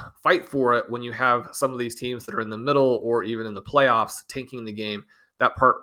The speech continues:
removes a little bit of the enjoyment. But Colin, we had a variety of games here where a team that had nothing to gain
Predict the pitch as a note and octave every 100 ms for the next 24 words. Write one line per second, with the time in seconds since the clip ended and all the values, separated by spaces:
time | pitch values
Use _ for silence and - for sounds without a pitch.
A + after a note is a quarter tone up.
0 | - A2 A2+ A#2 A2+ G#2+ - A2 G#2+ F2+
1 | G#2+ - G#2+ G#2 G#2 G2 C#3 E3 C#3 A2+
2 | - - - C3 F3+ F3 F3 D#3+ G#3+ F#3
3 | C#3+ C#3+ C3 E3 F#3+ D#3 B2 C3+ C3 B2
4 | - C#3 C3+ C3 B2+ A#2+ A#2 A#2 C#3+ B2
5 | - B2 A2 C#3 F3+ D3 A#2 C3 B2+ B2+
6 | B2 B2